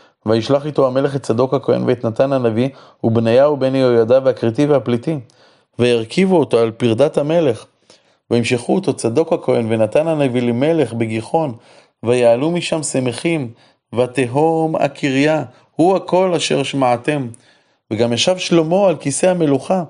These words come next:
וגם באו עבדי המלך לברך את אדוננו המלך דוד לאמור, יתב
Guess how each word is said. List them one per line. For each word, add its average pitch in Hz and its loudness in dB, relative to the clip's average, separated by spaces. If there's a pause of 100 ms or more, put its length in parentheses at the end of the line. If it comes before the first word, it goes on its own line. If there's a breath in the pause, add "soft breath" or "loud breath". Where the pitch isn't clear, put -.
(340 soft breath)
וגם 131 0
באו 175 4
עבדי 135 0
המלך 165 0
לברך 147 2
את 160 -2
אדוננו 147 2
המלך 143 0
דוד 147 0
לאמור, 156 2 (400 loud breath)
יתב 170 2